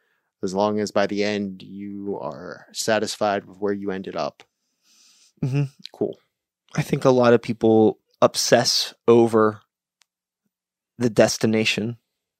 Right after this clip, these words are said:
Speaker 2: and they don't take enough time to appreciate the journey.
Speaker 1: Yeah.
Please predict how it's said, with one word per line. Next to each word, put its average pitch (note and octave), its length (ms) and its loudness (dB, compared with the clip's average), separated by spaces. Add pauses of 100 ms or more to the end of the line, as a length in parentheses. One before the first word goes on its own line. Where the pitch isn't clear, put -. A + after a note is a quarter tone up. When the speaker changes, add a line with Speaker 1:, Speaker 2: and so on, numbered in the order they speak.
(140)
Speaker 2:
and A#2 120 0
they G#2+ 100 4
don't G#2+ 280 2 (1200)
take - 220 -2
enough G#2+ 200 0
time G#2+ 240 0
to A2 160 0
appreciate G#2+ 540 -2
the G#2 80 -6
journey. A#2+ 440 -2 (520)
Speaker 1:
Yeah. A2 160 -4